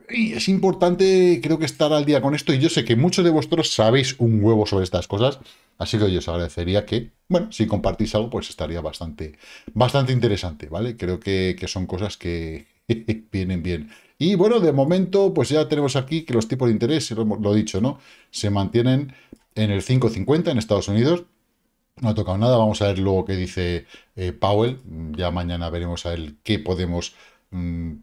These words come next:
coger, que no sea con pinzas, porque de verdad que, uf, creerse a los políticos al final es la misma historia de siempre,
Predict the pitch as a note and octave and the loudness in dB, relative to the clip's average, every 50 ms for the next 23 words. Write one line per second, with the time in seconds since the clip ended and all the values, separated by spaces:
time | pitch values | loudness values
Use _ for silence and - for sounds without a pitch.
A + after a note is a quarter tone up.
0 | _ _ _ _ _ _ _ _ - A2+ G#2+ - - C3+ B2+ C3 C3 - - _ | _ _ _ _ _ _ _ _ 0 0 0 2 2 0 0 0 -4 -12 -18 _
1 | _ _ _ _ - G2+ G#2+ A2 A2 - G#2 - - F#2+ F2 - G#2+ A2 A2 A2 | _ _ _ _ -4 0 0 0 2 0 0 0 0 -4 -4 0 0 0 2 2
2 | B2+ C3+ C3 - - D#2+ D2 D#2+ D#2+ D2+ D#2+ D#2 D#2+ E2+ F2 E2 - - D#2 - | 0 -2 -2 -2 -6 -6 -6 -6 -8 -8 -8 -8 -6 -6 -6 -6 -8 -10 -16 -14
3 | - F2+ - - - - _ _ _ - E2+ E2+ - - E2+ D#2+ D2+ - - E2+ | -14 -16 -16 -16 -20 -20 _ _ _ -10 -8 -8 -6 -6 -8 -8 -8 -8 -8 -6
4 | E2+ D2 D#2+ D2+ E2+ D#2 C#2+ E2 E2 E2 - - F2+ F2+ F2+ E2 - - - - | -6 -6 -8 -8 -8 -10 -10 -10 -10 -10 -8 -6 -4 -4 -4 -4 -6 -12 -20 -20
5 | - _ - F#2 F#2+ G2 F#2 F2+ F2 F2 E2+ - F#2+ F#2 F#2+ G2 G2 - C3 B2 | -18 _ -8 -4 -4 -2 -2 -2 -2 -4 -4 -4 -4 -2 -2 -2 0 0 0 0
6 | A2 C3+ C3+ C3 | 2 2 0 0